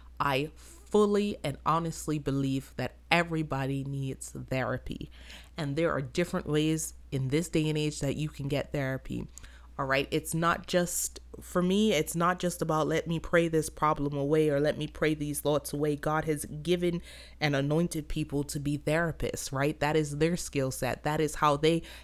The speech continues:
help the kingdom. So see yourself a therapist if you, if you need to. Even if you don't think you need to, see yourself a therapist just so that you can mentally check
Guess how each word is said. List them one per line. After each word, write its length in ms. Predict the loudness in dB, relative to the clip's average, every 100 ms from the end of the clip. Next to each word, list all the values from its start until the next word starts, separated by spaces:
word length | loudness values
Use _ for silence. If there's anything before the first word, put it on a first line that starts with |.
| 0
help 280 | 2 2 0
the 80 |
kingdom. 480 | 0 0 0 0 -2
So 300 | 0 2 2 -2 -16 -20 -12
see 320 | 0 2 4
yourself 400 | 2 2 0 2
a 80 | 2
therapist 560 | 4 4 4 0 0
if 260 | -4 -4 -4
you, 120 | -4 -4
if 200 | -4 0
you 80 |
need 320 | 2 2 0 -2
to. 240 | -4 -4 -8 -18 -20 -20 -20 -20 -20 -20 -20 4
Even 220 | 4 6
if 120 | 2 6
you 60 |
don't 200 | 6 6
think 200 | 4 4
you 40 | 4
need 200 | 2 0
to, 160 | -2
see 320 | -2 -2 2
yourself 520 | 4 4 4 2 0 -2
a 60 |
therapist 680 | -2 -2 -2 0 -2 -2 -6 -14 -16 -10 -4
just 540 | 2 4 4 2 -2 4
so 160 | 4
that 340 | 4 2 -2 -6
you 80 | -8
can 720 | -4 -2 -2 -2 -2 -2 0
mentally 720 | 0 -2 -2 0 2 0 -2 -8 -20 -20 -12
check 460 | -2 2 2 2